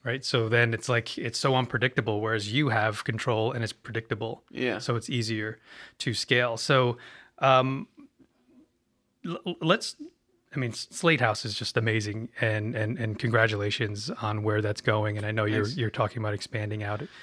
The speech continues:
Speaker 1: into other areas
Speaker 2: Yeah.
Speaker 1: as well.
Speaker 2: It's interesting. It's like, uh, on it, it's, I think so much what I try to do is, is when I talk to folks who wanna start a company or who are running a company, I,
Speaker 1: Yeah.
Speaker 2: I, I,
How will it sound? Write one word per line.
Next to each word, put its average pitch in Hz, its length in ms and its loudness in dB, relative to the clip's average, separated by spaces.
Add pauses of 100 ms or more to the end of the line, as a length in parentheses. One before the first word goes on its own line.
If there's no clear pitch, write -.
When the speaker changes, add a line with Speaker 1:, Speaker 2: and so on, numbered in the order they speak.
(220)
Speaker 1:
into 120 280 -2
other 110 220 0
areas 104 500 -2
Speaker 2:
Yeah. 156 300 8
Speaker 1:
as 113 100 -4
well. 104 320 0
Speaker 2:
It's 170 120 4
interesting. 165 380 6
It's 127 140 0
like, - 360 2
uh, 175 240 -2 (200)
on 165 140 10
it, 151 160 4
it's, 151 160 -2 (160)
I 160 140 2
think 175 300 0 (880)
so - 140 6
much 175 120 8
what 151 80 8
I 135 40 6
try 165 260 8
to - 20 6
do 135 140 0
is, 123 160 0
is 120 240 -8
when 131 100 -4
I 127 40 -2
talk 143 260 4
to 135 60 -2
folks 127 260 2
who 120 80 -2
wanna 139 180 8
start 127 200 8
a 120 40 6
company 120 420 0
or 113 180 -2
who - 100 -8
are 120 40 -6
running 135 220 6
a 123 40 6
company, 120 360 2
I, 123 80 2
Speaker 1:
Yeah. 101 180 -2 (300)
Speaker 2:
I, 123 120 4
I, - 120 0